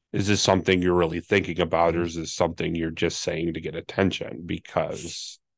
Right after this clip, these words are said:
Speaker 1: like I said, that's the biggest way to keep 'em, is be like, you know,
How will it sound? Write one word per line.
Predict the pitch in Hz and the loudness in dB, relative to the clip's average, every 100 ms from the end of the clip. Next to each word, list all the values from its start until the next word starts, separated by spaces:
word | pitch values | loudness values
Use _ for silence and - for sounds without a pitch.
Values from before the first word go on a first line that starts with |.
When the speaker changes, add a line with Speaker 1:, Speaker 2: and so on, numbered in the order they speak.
| _ _ | _ _
Speaker 1:
like | 92 | -2
I | 82 | 0
said, | 82 | 0
that's | 82 101 - | 4 4 4
the | - | -4
biggest | 85 85 82 - | -2 -2 -2 -4
way | 92 85 82 | -2 0 0
to | 85 82 - | -4 -6 -4
keep | 95 85 87 | -4 -2 -4
'em, | 82 87 | -4 -6
is | 85 | -8
be | - 87 | -8 -6
like, | 87 82 - _ _ _ _ _ - | -6 -8 -10 _ _ _ _ _ -6
you | 92 85 | -4 -4
know, | 82 | -6